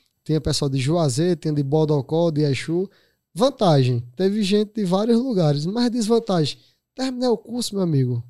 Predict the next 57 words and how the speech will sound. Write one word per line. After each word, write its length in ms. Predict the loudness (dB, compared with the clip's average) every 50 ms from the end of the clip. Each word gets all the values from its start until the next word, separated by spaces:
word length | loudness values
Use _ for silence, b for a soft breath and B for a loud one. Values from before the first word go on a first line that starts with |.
| _ _ _
cadê 240 | -10 -6 -4 -2 0
o 60 | 0
bodinho 380 | 2 2 2 2 4 2 2 0
que, 360 | 0 0 2 2 4 2 0
que 80 | 0 -2
eu 60 | 0
gosto 220 | 2 2 2 2 2
de 100 | 0 -2
comer, 260 | 0 2 4 4 4
meu 160 | 4 2 0
cuscuzinho 460 | -2 -4 -4 -2 0 2 2 2 0 0
com 120 | 2 4
ovo? 280 | 4 6 6 4 4 0 -4 _ _ _ _ _ _ _ _ _ -6 -2
Ah, 240 | -2 -2 -2 -2 -6 b b b b
eu 80 | 2 4
gosto 240 | 6 6 4 4 0
de 80 | -8
conhecer 560 | -2 4 6 8 8 8 8 6 4 4 6
a 120 | 6 6 6
cidade, 460 | 4 4 2 2 6 6 6 6 6
eu 60 | 6 6
gosto 300 | 6 4 4 2 0 -4
de 80 | -10
conhecer 640 | -4 0 2 4 4 4 4 4 4 4 6 6 6
o 60 | 4
que 140 | 4 2 0
a 80 | 0 0
cidade 320 | 0 2 2 2 2 2
tem 100 | 0 0
a 40 | 0
me 120 | 2 0 0
proporcionar 640 | 0 -2 -2 -2 -2 -4 -4 -4 -4 -2 -4 -4
pra 180 | -2 -2 -2 0
depois 400 | 0 -2 -4 -4 -4 -4 -6 -6 b b b b b
falar 300 | -4 0 0 2 2 2
bem. 260 | 2 2 2 2 2 0 -2 -6 -10
Digamos 380 | -12 -10 -6 -4 -4 -4 -4 -2
que 80 | -2
eu 40 | 0
vá 100 | 0 2
no 120 | 2 2
Juazeiro 440 | 4 4 4 6 6 6 4 4 2 0
do 340 | -4 -12 -14 -14 -14 -12
Padre 260 | -8 -6 -4 -2 -2 -2
Cis, 180 | -2 -4 -6
que 80 | -6 -8
eu 60 | -4
conheço 340 | 0 0 2 2 2 2 2
muito 200 | 2 2 2 2
bem, 200 | 4 4 4 4
mas 360 | 4 2 0 -2 -2 -4 -6 -10 b b b b b b b b b
você 140 | b -4 -2
faz 200 | 0 0 2 2
aquele 280 | 2 4 6 6 6
curso, 300 | 4 2 0 -2 -2 -2
você 100 | -2 -4
quer, 340 | -4 -2 -2 0 0 -2 -4